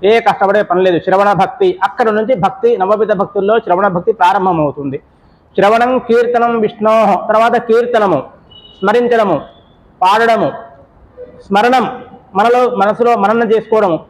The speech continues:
శ్రవణం కీర్తనం, శ్రవణం, ఒక్క నిమిషం చూడండి.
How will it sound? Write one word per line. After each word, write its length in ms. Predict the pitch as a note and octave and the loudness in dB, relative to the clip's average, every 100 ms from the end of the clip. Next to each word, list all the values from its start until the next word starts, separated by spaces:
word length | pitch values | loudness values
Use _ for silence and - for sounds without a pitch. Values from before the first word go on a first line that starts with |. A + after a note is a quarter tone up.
| - - | -20 -4
శ్రవణం 380 | F#3+ A3 B3 | -2 0 -2
కీర్తనం, 560 | A3+ G#3+ G#3+ A3 A#3 A#3 - - - - | 0 -2 -2 -2 -2 -4 -10 -20 -18 -6
శ్రవణం, 520 | F3+ F#3+ G#3+ B3+ B3+ - - - - - - - | -2 0 0 -2 -6 -14 -20 -20 -20 -20 -20 -20
ఒక్క 160 | - | -20
నిమిషం 240 | A2 - B2+ | -20 -20 -14
చూడండి. 280 | A#2 A#2+ | -10 -10